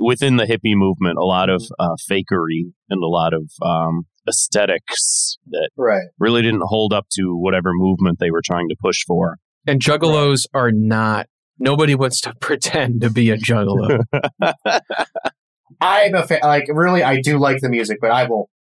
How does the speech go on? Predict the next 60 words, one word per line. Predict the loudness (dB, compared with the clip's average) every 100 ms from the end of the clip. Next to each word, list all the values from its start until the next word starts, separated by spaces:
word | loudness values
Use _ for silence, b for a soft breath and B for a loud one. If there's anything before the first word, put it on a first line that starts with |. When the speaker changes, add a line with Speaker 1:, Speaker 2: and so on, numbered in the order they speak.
| _ -4
Speaker 2:
never | 0 2 0 -2
claim | -2 -2
to | -2
be | -2
a | -2
juggalo | -2 -2 -2 -4 -4
for | -2 -4
so | -2 -2 0
help | 0 -2
me | -4 -2
God. | 0 0 -2
Speaker 3:
I, | 0 2
Zwig, | 2 0 0
just | 0 0
admit | -2 -2 -4
it, | -4
man. | -2 -2 -6 _ _ _
You'll | -2
be | 0 0
Speaker 2:
Mm-mm. |
Speaker 3:
happier. | 0 -2 -4 -4 -6 -10 _ _ -10 0
Speaker 2:
I | 0
shower | 2 2 2
at | 2 0
least | -4 -4
once | -6 -4
a |
day. | -4 -4 -2
I |
don't | -2 -2
think | -4 -4
I'm | -4
a, | -4 -6 -10 _ _ _ _ -14 -4
I |
don't | -2 0
think | -2
I'm | -2
a |
fucking | -4 -6 -6
juggalo. | -4 -2 -4 -4 -4
I'm | -4
sorry. | -4 -4 0
Speaker 1:
Do |
you | 2
Speaker 3:
Do | 2
you | 2
Speaker 1:
think, |
Speaker 3:
like, | 2 2
Speaker 1:
do | 2
they | 2
Speaker 3:
do |
you | 2
Speaker 1:
not |
Speaker 3:
like | 2 0
Speaker 1:
shower | 2 2 2
because | 0 0 0
of | -2
the | -2
face | -2 -2 0
paint? | -2 -2